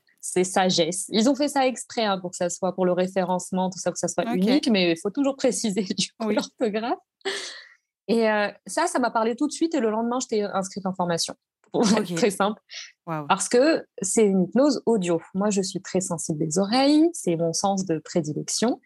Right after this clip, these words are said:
Speaker 1: et ça utilise des histoires. Donc moi,
Speaker 2: Mhm.
Speaker 1: quand les gens, ils viennent me voir, ils s'allongent, et je leur raconte des histoires, et ils ont rien à faire.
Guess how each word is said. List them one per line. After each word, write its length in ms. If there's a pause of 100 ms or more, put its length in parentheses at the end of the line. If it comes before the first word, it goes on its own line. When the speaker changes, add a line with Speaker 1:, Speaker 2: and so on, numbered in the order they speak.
(420)
Speaker 1:
et 120
ça 200
utilise 400
des 220
histoires. 420 (100)
Donc 140
moi, 120
Speaker 2:
Mhm. 60
Speaker 1:
quand 120
les 100
gens, 140
ils 100
viennent 220
me 100
voir, 240 (520)
ils 100
s'allongent, 500 (680)
et 80
je 100
leur 140
raconte 320
des 180
histoires, 300
et 80
ils 120
ont 80
rien 260
à 100
faire. 180